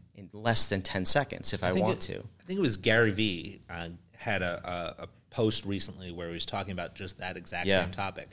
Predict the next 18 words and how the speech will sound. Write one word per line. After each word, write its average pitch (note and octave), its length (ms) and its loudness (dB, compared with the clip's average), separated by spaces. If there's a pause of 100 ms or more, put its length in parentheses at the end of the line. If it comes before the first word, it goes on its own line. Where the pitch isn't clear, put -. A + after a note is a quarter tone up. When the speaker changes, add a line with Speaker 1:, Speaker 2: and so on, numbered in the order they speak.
(340)
Speaker 2:
the G#2 60 -4
arbitrage G#2 500 2
of F2+ 80 -6
knowledge. F2+ 520 -4
Speaker 1:
Mm-hmm. A#2 280 6
Speaker 2:
I A2+ 40 0 (260)
mean, G2+ 80 -4
at F#2 60 -4
the A2 100 4
end A2 80 6
of F#2+ 60 2
the F2+ 60 -2
day, G2 280 6
everything's F#2+ 380 -2
available F2 480 -2
on E2 200 -8
your C#2+ 120 -16
smartphone. F#2+ 480 -4